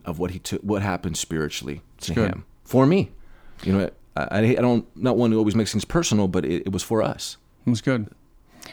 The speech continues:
Speaker 2: You talked about like baptism, and so if you're unfamiliar with that, uh, we use the language of in baptism that it's a sign and a seal, that it is a means of grace. We get a lot of language around that,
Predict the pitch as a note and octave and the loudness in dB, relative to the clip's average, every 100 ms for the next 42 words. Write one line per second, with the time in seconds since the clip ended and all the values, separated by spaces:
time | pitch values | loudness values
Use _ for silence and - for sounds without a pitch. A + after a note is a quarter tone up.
0 | - D#3+ F#3+ C#3+ B2+ B2 A#2+ - A2 - | -2 2 4 4 4 4 2 4 2 2
1 | A2 G#2+ G#2+ - C3 A2+ C#3+ C#3+ - A#2+ | 0 2 2 2 2 2 2 0 0 2
2 | B2 A#2+ A2+ A2+ A2 - B2 G#2 A2+ E3+ | 2 2 2 2 2 0 -2 2 4 4
3 | D#3+ B2 B2 B2+ A2+ A2+ G#2+ G#2+ G2 A2 | 4 4 4 4 4 2 2 2 2 2
4 | C#3 - G#2 G#2+ G#2 A2 A2 B2+ - A#2+ | 0 0 2 2 2 2 0 -2 0 2
5 | B2 A#2+ A2 - A2 A2 G#2+ G#2+ - B2 | 4 2 0 -2 2 2 2 0 0 -2
6 | - B2 A#2+ G#2+ G#2+ A2 A#2+ A2+ A2 - | 0 0 0 2 2 4 2 2 -2 0
7 | A2 G#2 - C#3+ C#3+ C3 A2 G#2+ A#2+ A2+ | 2 2 0 -2 2 2 2 2 0 0
8 | A2 G#2 G2+ F#2 | 0 2 0 -2